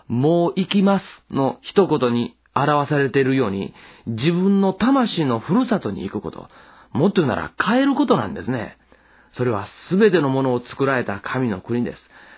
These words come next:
この神の前に恐れることなく、はばかることなく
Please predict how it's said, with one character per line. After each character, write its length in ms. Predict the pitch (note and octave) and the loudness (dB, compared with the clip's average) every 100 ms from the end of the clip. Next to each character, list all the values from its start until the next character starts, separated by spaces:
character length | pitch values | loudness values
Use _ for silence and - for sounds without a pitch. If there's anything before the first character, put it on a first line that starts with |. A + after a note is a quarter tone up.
| - | -4
こ 160 | - | 2
の 140 | F#3 F3 | 2 4
神 240 | F3 G3 | 4 4
の 100 | D#3+ | 2
前 240 | C#3+ D#3+ D#3 | 2 2 0
に 300 | D3+ D#3 - - - | 0 -2 -6 -6 0
恐 280 | F#3+ B3+ | 2 4
れ 100 | B3+ | 4
る 140 | A#3 A#3 | 4 2
こ 100 | G#3 | 2
と 140 | E3 | 2
な 120 | B2+ | 0
く、 220 | A#2 A2+ - - - | -2 -4 -6 -14 -12
は 200 | - G#3 | -2 2
ば 160 | C4 | 2
か 140 | B3 B3 | 2 2
る 140 | A#3+ | 2
こ 100 | A3 | 2
と 140 | F#3+ C#3 | 2 2
な 180 | E3 | 2
く 260 | F3+ D3+ - | 2 2 -2